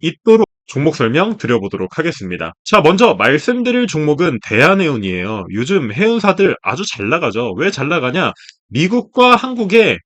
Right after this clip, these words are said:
조선업 살리기 대형 프로젝트가 시작되어서 여기에 엮인 종목들은 모두 다 최고점을 거의 찍다시피 하면서 날아가지고 있는 상태입니다. 자, 대한해운 같은 경우는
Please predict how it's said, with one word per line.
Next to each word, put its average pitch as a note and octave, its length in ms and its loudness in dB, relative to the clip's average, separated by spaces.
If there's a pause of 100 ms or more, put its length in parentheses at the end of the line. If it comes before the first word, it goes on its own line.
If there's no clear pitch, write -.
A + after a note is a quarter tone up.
(160)
조선업 B3 440 4
살리기 G#3 680 0
대형 G3 500 0
프로젝트가 A3+ 600 -2
시작되어서 C3+ 960 0
여기에 G3+ 540 6
엮인 G#3 500 2
종목들은 D3+ 720 0
모두 G#2+ 300 -6
다 G3+ 260 0 (260)
최고점을 A#3+ 840 2
거의 C#3 360 -2
찍다시피 - 600 -2
하면서 F3+ 560 0
날아가지고 E3 760 0
있는 D3 260 -2
상태입니다. F#2 720 -8 (160)
자, G#3 220 4
대한해운 C4+ 640 2
같은 B3 320 0
경우는 E3 560 2